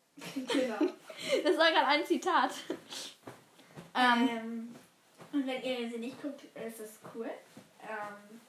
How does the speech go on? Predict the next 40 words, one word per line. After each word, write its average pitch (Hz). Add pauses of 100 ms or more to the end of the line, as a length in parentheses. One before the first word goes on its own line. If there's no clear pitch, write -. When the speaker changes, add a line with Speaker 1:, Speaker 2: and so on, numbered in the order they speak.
(200)
Speaker 1:
also, 208
das 180
ist -
nicht -
cool, 214
aber 208
ist 208
okay. 214 (580)
Aber 233
wir 214
gucken 196
sie 202
halt, 190
ja. 226 (1300)
Genau, 220 (100)
wie 190 (220)
viele 226
andere 202
Menschen. 190
Aber 190
viele 277
Speaker 2:
Schreibt 381
Speaker 1:
gucken 294
Speaker 2:
uns, 285
Speaker 1:
sie -
Speaker 2:
schreibt 381
uns 285
bitte 320
mal 277
in 254
die 247
Kommentare, 269
für 247
welches 262
Team 254
ihr 208
seid. 214
Also 185
für 208
welches, 202